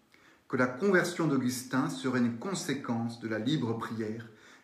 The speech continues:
que lui-même aurait suscitée dans le cœur de Monique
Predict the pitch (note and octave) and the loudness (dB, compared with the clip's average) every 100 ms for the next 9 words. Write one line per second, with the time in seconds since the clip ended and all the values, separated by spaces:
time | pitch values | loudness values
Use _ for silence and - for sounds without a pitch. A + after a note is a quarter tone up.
0 | _ B2+ A#2+ D3+ E3 C#3+ C#3 B2 A#2 A2+ | _ 4 6 8 8 8 6 4 2 -2
1 | B2 - A2+ B2+ A#2+ G#2 G2 - A2 A2 | -2 -2 -2 0 2 0 -2 0 -2 0
2 | F#2+ F#2+ F#2+ A#2 - - - | -2 -4 -4 -8 -12 -18 -20